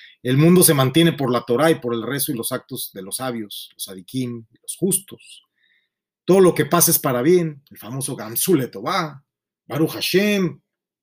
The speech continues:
Baruch Hashem, Dios primero, primero Dios, mediante Dios, Dios mediante,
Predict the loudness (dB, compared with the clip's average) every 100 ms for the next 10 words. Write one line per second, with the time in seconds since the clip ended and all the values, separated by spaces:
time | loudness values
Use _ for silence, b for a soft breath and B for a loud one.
0 | -20 -16 -14 -10 -6 -6 -6 -8 -10 -12
1 | -4 0 2 0 -2 -10 -10 -6 -2 2
2 | 2 2 -6 _ -10 -8 -8 -8 0 2
3 | 2 0 -6 -6 -2 0 -2 -6